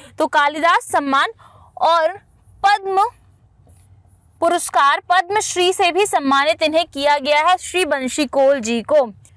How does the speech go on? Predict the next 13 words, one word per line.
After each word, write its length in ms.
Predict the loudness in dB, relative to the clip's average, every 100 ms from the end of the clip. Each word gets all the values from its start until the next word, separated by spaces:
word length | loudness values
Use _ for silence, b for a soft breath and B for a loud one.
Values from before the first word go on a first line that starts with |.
| b b -4
तो 80 | 0
विभू 300 | 0 0 0
कुमार 420 | 0 0 0 0
जी 160 | 0
जो 160 | 0 0
है 180 | 0 0
ये 220 | 0 -2
भी 160 | 0 -2
एक 320 | 0 -2 -2
प्रमुख 380 | -2 0 -2 0
इतिहासकार 760 | -2 0 -2 -2 -2 -2 0
रहे 120 | 0
हैं। 300 | -4 -2 -4